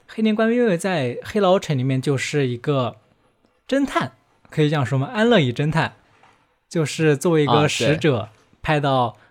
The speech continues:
Speaker 1: 荒木村重这里，但是被囚禁了。本期我们可能就以黑田官兵卫这个视角来主要说一下这个历史吧，可能因为他的故事比较多嘛，而且在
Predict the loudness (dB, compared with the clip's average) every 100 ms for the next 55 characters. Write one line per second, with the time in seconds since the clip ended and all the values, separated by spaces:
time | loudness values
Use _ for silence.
0 | _ -2 0 0 0 -2 0 -2 -4 -6
1 | -4 -2 -2 -2 -4 -6 -4 -4 -6 _
2 | _ _ _ -4 -2 -4 -4 -2 0 0
3 | -2 -4 -2 -2 -2 -4 -6 -6 -4 -2
4 | 0 0 0 0 0 -2 -6 _ _ -6
5 | -4 -6 -4 -4 -4 -4 -4 -8 -6 -4
6 | -4 -6 -6 -6 -6 -6 -8 -6 -8 -8
7 | -12 -14 -16 _ _ -10 -6 -4 -2 -4
8 | -2 0 2 0 -4 -6 -6 -6 -4 -4
9 | -4 -6 -6 -4 -4 -6 _ -4 -4 -4